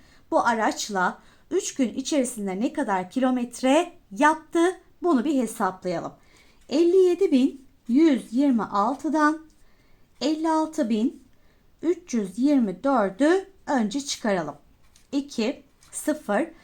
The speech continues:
on birden üç çıktı, sekiz, buralar sıfır. Şimdi sekiz yüz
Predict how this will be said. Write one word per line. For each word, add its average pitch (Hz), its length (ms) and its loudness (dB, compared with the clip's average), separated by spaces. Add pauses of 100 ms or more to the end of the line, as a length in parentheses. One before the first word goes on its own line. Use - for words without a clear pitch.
(240)
on 294 240 0
birden 208 400 0
üç 240 220 -8
çıktı, - 360 -10
sekiz, 254 640 -4 (280)
buralar 269 380 0 (200)
sıfır. 170 520 -6 (380)
Şimdi 269 500 0
sekiz 320 760 -2
yüz 185 200 -4